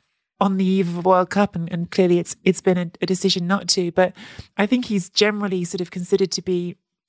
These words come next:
broadly by just about everyone, the best Asian player playing in Asia, or at least has been for the last couple of years, and scores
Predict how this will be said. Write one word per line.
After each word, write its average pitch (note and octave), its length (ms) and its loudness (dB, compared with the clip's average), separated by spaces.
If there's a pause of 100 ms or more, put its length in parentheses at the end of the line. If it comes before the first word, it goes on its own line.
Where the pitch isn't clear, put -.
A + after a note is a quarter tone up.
(400)
broadly F#3+ 600 4
by F3 240 -4
just F#3+ 240 -6
about F3+ 180 -4
everyone, F3+ 400 0
the F#3 80 -8
best F#3+ 420 -2 (680)
Asian G3 400 2
player G3 260 -2
playing G#3 520 0
in F#3+ 80 -4
Asia, G3+ 340 -2
or - 80 -2
at - 60 -6
least F3 180 -8
has G3+ 240 0
been F3 180 -6
for F#3 80 -10
the F3+ 80 -4
last F3+ 240 -2
couple F#3 240 -6
of F3 80 -8
years, F#3 480 0 (400)
and F3+ 400 0 (300)
scores G#3 760 4